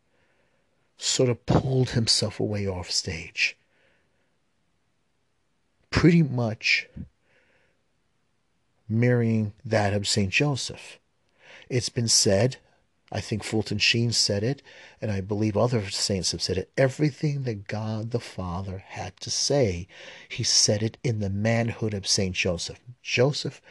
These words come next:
was the role model for our Lord's manhood. Okay, Joseph,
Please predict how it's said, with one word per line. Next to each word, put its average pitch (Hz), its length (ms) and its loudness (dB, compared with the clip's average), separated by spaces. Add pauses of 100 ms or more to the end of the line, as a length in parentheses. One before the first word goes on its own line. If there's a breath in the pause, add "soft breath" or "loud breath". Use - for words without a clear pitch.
(300 loud breath)
was 107 300 -2
the 110 120 2
role 110 440 2
model 98 580 -2
for - 340 -6
our 101 180 -2
Lord's 104 580 2 (140)
manhood. 98 680 -4 (2750 soft breath)
Okay, 107 420 0 (920 loud breath)
Joseph, - 880 0